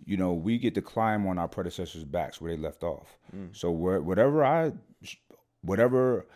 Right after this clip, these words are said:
Speaker 1: uh, stones I uncover to show you these secrets, unlock these, these little levels,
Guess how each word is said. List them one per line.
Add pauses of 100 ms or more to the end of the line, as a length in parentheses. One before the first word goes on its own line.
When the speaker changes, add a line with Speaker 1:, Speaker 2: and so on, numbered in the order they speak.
(300)
Speaker 1:
uh,
stones
I
uncover
to
show
you
these
secrets,
unlock
these,
these
little
levels,